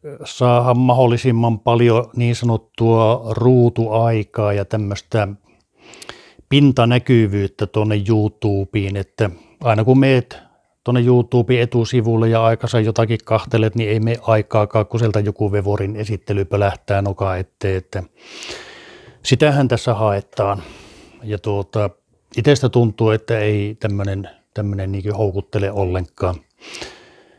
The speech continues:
Et en, en sillä tavalla kaipaa ilmaisia tavaroita, että niitä, mulla, mulla on tavaroita ihan omiksi tarpeiksi ja vähän liikaakin, et niin tuota,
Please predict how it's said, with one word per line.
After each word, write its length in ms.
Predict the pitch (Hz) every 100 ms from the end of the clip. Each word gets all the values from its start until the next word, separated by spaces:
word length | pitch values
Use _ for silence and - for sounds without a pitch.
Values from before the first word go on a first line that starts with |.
| _
Et 100 | 117
en, 400 | 113 117 110 107 _ _ _ _ _ 131
en 220 | 127 123
sillä 240 | 127 113
tavalla 320 | 120 107 107
kaipaa 460 | 104 110 104 - 110
ilmaisia 560 | 107 110 107 - 110 101
tavaroita, 680 | 107 101 101 101 98 107
että 320 | 98 - - - - 113
niitä, 400 | 107 107 107 92 113 113 110
mulla, 280 | 110 113
mulla 280 | 113 120 123
on 120 | 113
tavaroita 500 | 117 110 110 110 101
ihan 260 | 104 110 107
omiksi 320 | 101 98 113
tarpeiksi 640 | 107 104 101 104 95 -
ja 80 | 101
vähän 220 | 101 104
liikaakin, 560 | 98 95 - 101 95 95
et 140 | 92
niin 140 | 98 90
tuota, 360 | 98 92 101